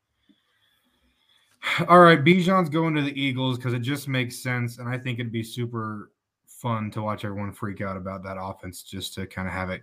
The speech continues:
be kinda similar to what it was this year. But I think it's a good fit. I think it really works with that scheme. Um, try and get them back to the Super Bowl.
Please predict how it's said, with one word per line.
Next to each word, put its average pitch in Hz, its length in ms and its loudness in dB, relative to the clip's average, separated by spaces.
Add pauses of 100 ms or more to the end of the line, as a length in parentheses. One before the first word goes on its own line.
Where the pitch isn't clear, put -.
(120)
be 92 180 -8
kinda 90 300 -8
similar 90 400 -8
to 90 60 -10
what 85 140 -8
it 85 60 -10
was 85 200 -12
this 90 220 -8
year. 85 260 -6 (100)
But 98 140 -2
I 107 60 4
think 107 240 6
it's 107 120 0
a 104 40 4
good 95 220 4
fit. 117 400 6
I 104 80 -2
think 104 240 -2
it 101 80 -2
really 98 260 -2
works 98 260 -2
with 95 100 -8
that 92 120 -8
scheme. 120 600 8 (840)
Um, 98 440 0 (180)
try 101 140 2
and 101 100 0
get 92 100 0
them 98 140 0
back 101 200 0
to - 60 -4
the 95 80 -6
Super - 220 -10
Bowl. 87 280 -10